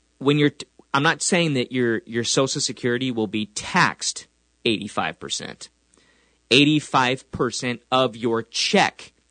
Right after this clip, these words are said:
is what is taxable. Do you guys see the difference there? Okay. So I want, I don't wanna freak anybody out and feel like you're, you know, "Well, why do I even turn on Social Security if I'm losing eighty-five percent?" No, that's not what it is.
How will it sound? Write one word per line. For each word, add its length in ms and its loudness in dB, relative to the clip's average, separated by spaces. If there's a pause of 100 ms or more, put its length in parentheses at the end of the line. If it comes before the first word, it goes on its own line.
(100)
is 160 -4
what 240 -2
is 240 -6
taxable. 720 -2 (180)
Do 60 -8
you 60 -4
guys 200 2
see 100 0
the 100 -2
difference 320 -2
there? 200 -2 (220)
Okay. 260 -2 (640)
So 280 4
I 140 0
want, 260 -2
I 100 4
don't 100 2
wanna 160 4
freak 220 2
anybody 380 4
out 160 2
and 120 -10
feel 140 -4
like 180 -6
you're, 120 -6
you 180 -8
know, 120 -6
"Well, 200 -2
why 240 4
do 60 2
I 100 4
even 220 2
turn 160 -4
on 100 0
Social 200 0
Security 500 0
if 80 -4
I'm 160 0
losing 280 4
eighty-five 380 0
percent?" 380 -6
No, 200 -8
that's 220 -10
not 160 -10
what 100 -8
it 120 -14
is. 160 -12